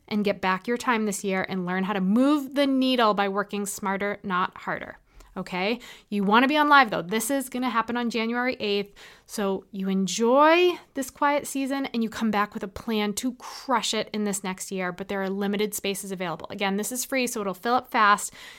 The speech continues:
You wanna go to luminary leadership co dot com forward slash masterclass and reserve your spot and pass this along to other business owners, entrepreneurs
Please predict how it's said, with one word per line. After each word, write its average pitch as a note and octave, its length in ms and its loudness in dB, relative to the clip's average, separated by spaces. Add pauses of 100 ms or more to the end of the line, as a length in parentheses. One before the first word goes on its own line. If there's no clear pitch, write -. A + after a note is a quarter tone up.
(120)
You A3 100 -6
wanna G#3 140 0
go G3+ 100 -2
to G3 80 -2
luminary B3+ 460 2
leadership A#3 420 0
co C4+ 240 2
dot B3+ 240 -2
com B3 320 2
forward B3 400 -2
slash C4+ 380 2 (160)
masterclass A3+ 880 2
and G#3+ 180 -2 (460)
reserve G3+ 320 2
your G3 80 0
spot G#3+ 440 2
and G#3 200 -10
pass - 440 6
this C#4 200 -4
along B3+ 540 2
to - 200 -6 (140)
other A3 180 0
business G#3+ 380 -2
owners, G#3 280 -2
entrepreneurs G#3 640 -2